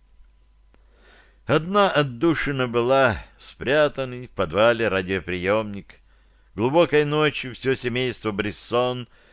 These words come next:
слушало би би си, поскольку уже были сыты социализмом и мечтали о прежних временах, когда можно было работать не по принуждению, владеть всеми вещами,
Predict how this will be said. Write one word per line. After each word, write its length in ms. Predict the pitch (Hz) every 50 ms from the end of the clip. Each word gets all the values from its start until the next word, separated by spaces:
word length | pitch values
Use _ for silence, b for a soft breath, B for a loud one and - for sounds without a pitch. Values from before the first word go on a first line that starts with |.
| b b b
слушало 500 | - - 113 131 131 - 117 120 120 120
би 200 | 101 85 98 98
би 160 | 90 92 92
си, 500 | 82 - - - 90 104 104 101 92 - - _ _ _ _ _ _ _ _ _ _ _ _ _ _
поскольку 460 | 143 156 - - 208 208 180 156 180
уже 200 | 165 143 165 175
были 240 | 160 170 165 165 151
сыты 460 | - - - 175 180 165 - 151 135
социализмом 920 | - - 131 - - - 123 120 120 135 143 139 113 117 117 113 107 104
и 80 | - 95
мечтали 540 | 104 117 107 - - - - 143 143 139 135
о 80 | 127 104
прежних 580 | - 113 127 139 135 123 101 107 110 101 -
временах, 640 | 82 92 92 98 95 98 95 98 107 117 120 120 104 - - - _ _ _ _ _ _ _ _ _
когда 240 | - 101 113 117 147
можно 260 | 165 185 170 143 151
было 220 | 147 143 139 135
работать 500 | 131 131 117 131 131 113 - 117 107 -
не 160 | 90 98 113 110
по 140 | - 101
принуждению, 1040 | 92 - 92 95 92 92 95 92 76 65 71 98 113 123 127 123 120 117 113 113 113 - _ _ _ - _ _ _ _ _ _ _ -
владеть 580 | 90 113 123 143 151 196 202 196 - - b b b b b -
всеми 480 | - - - 143 143 147 147 139 143
вещами, 760 | 143 135 139 139 - - - - 135 135 131 127 127 127